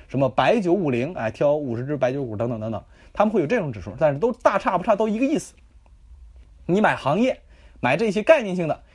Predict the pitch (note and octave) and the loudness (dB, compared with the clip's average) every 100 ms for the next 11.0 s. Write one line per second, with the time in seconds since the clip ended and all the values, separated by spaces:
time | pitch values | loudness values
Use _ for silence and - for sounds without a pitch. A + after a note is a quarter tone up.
0 | - D3 B2 B2 B3 D3 A#2+ F3+ A#3+ D3 | -2 2 2 2 0 0 -2 0 0 4
1 | E3+ B3 - - - - - E3 E3+ D#3+ | 4 4 0 -20 -20 -20 0 2 2 2
2 | G3 F3 F3 D#3+ D3+ F#3 F3 - _ - | 2 2 2 4 6 6 4 -6 _ 0
3 | C#3 D3+ D#3 C#3+ B2+ B2+ B2+ C#3 B2+ B2 | 2 2 0 0 -2 -2 -2 -4 -2 -2
4 | C3 B2 A2+ - - - - A#3 A3 F#3+ | -2 -4 -6 -10 -20 0 6 6 6 4
5 | B3+ G3 F#3+ F#3+ E3 E3 - _ - _ | 4 4 4 2 2 0 -4 _ -20 _
6 | - - - F3 D3 F2+ A2 C3 B2+ G3+ | -20 -14 2 4 4 0 -4 -2 -2 -4
7 | - _ - - - - - - D#3+ D3+ | -8 _ -20 -20 -20 -20 -20 -6 0 0
8 | D3+ G#4 A4 E3+ F3 D3 D3+ C#3 C3 C3 | 2 2 4 4 2 2 0 2 0 -2
9 | A2 - - - D#3 F#3+ A#3+ B3+ A#3+ - | -6 -10 -20 0 6 6 6 4 2 2
10 | E4+ D#4 - E4 A#3+ B3 F3 C#3+ C3+ | 4 4 4 0 2 2 2 -2 -2